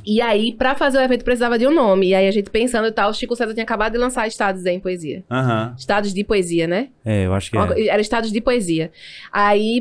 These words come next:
Speaker 1: Pedro Bomba fez assim, "Cara, acho que foi Pedro Bomba. Caramba, já que tem pessoas de estados diferentes, por que não Estados em Poesia e tal?" Ficou nessa, Estados de
Speaker 2: Aham.
Speaker 1: Poesia. Aí, acho que foi Giuseppe, fui eu, foi Gleison, alguém disse, "Não, Estados em Poesia é melhor." Não sei como foi esse negócio do nome, não.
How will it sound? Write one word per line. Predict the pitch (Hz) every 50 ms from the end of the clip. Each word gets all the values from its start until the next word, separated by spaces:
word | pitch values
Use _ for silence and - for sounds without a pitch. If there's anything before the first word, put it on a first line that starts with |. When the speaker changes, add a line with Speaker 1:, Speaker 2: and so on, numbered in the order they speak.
| 240
Speaker 1:
Pedro | - 247 233 240 226
Bomba | 233 226
fez | 247 247 240
assim, | 233 - 220
"Cara, | 208 285 285 285 285 285 - -
acho | 226 - -
que |
foi | 285 262
Pedro | 262 247 254 277
Bomba. | 240 214 208 185 185 190
Caramba, | - 254 262 269 262 269 269 262 240 220 190 180 202 202
já | 202 - 262 285
que | 294 285
tem | 285 285
pessoas | 269 294 285 285 269 240
de | 247
estados | 240 - 247 240 233
diferentes, | 220 233 - 247 226 226 247 240
por | - 269 254
que | 294 269 254
não | 233 233
Estados | 226 220 - - - - 220 214 220 220 220 202 233 240 240 233 - - - - - -
em | 220 233 233 233 240 233
Poesia | - 233 214 214 214 180 165 170 175 170 165 160
e | 156
tal?" | - 175 170
Ficou | - 175 - 269 277
nessa, | 269 220 190 196 220
Estados | - 254 240 254 254
de | 247 254
Speaker 2:
Aham. | -
Speaker 1:
Poesia. | 262 240 226 226 202 220 254 247 220
Aí, | 202 202 208
acho | 214 214 - -
que | - 226 208
foi | - - 208 208
Giuseppe, | 196 208 202 185 196 196 190 185 175
fui | - 190 190
eu, | 190
foi | 180 - 185
Gleison, | 196 190 196 220
alguém | 208 240 262
disse, | 226 208 -
"Não, | 233 247 240
Estados | 226 - 240 240 214 214
em | 233 240
Poesia | 240 233 220 208 214
é | 214
melhor." | 226 220 190 135 101 - - - - - - - - _
Não | -
sei | 349 415 370
como | 359 370 370
foi | 330 320
esse | 311 302
negócio | 294 262 277 269 262
do | 269
nome, | 262 262
não. | 214 139